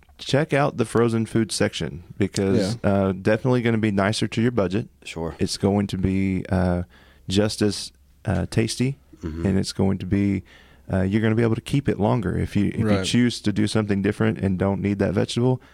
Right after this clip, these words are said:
Speaker 1: throw it
Speaker 2: Right.
Speaker 1: back in the freezer.
Speaker 3: Yep.
Speaker 1: It'll be great the next day or
Speaker 2: Yeah.
Speaker 1: however long.
Speaker 2: There's, like, this hierarchy that I,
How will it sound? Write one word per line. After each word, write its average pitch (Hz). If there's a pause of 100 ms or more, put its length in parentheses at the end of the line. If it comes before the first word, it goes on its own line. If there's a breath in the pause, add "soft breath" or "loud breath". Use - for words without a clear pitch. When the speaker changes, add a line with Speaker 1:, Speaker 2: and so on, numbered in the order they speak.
(160 soft breath)
Speaker 1:
throw 95
it 98
Speaker 2:
Right. 95
Speaker 1:
back 107
in 113
the 110
freezer. 120 (140 soft breath)
Speaker 3:
Yep. - (100)
Speaker 1:
It'll -
be 98
great 101
the 107
next 95
day -
or 107
Speaker 2:
Yeah. 95 (160)
Speaker 1:
however 101
long. 95 (160)
Speaker 2:
There's, 139
like, 123
this 107
hierarchy 98
that 98
I, 98